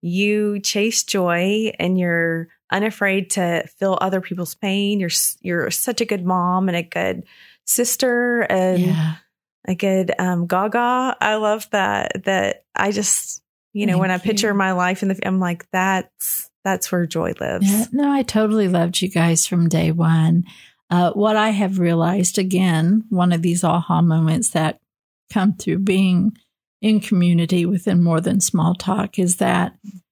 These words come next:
Speaker 2: having been raised in a lot of hurt and dysfunction, being on my own at the age of seventeen, I mean, like, completely one hundred percent on my own,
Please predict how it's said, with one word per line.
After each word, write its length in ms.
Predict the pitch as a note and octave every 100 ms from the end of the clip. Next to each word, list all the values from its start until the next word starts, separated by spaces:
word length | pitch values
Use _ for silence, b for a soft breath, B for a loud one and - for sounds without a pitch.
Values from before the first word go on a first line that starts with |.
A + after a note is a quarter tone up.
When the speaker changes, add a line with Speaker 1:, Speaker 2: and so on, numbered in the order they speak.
| _ C#4+
Speaker 2:
having 560 | A#3+ A#3+ G3+ F#3+ B3 _ -
been 300 | G3 F#3+ F3
raised 520 | F3 E3 E3+ F3 - -
in 540 | F3 E3+ E3 E3 - -
a 100 | F2
lot 340 | E2+ E2 - -
of 320 | E3+ E3 F3 -
hurt 460 | G3 F#3+ F3 D#3+ -
and 120 | - F3
dysfunction, 920 | E3+ - E3 E3+ - F3 D#3+ D#3+ F#3 - _ _ _
being 220 | G3 F#3+
on 240 | F3+ F#3+ A3
my 220 | F#3 -
own 340 | F3+ F3 A3 G#3+
at 120 | E3
the 100 | F#3+
age 240 | F3 E3+ F3+
of 100 | F3
seventeen, 1040 | - E3+ E3 E3+ A#3 - E3+ F3+ F3 G3+
I 40 | F#3
mean, 200 | F#3 F3+
like, 200 | E3+ -
completely 600 | F3+ E3+ - F3+ E3+ E3
one 240 | F3+ E3
hundred 340 | E3 E3+ D#3+ -
percent 360 | F#3 - D#3+
on 120 | D#3+ D#3+
my 160 | D#3
own, 480 | - E3+ E3 D#3+ F3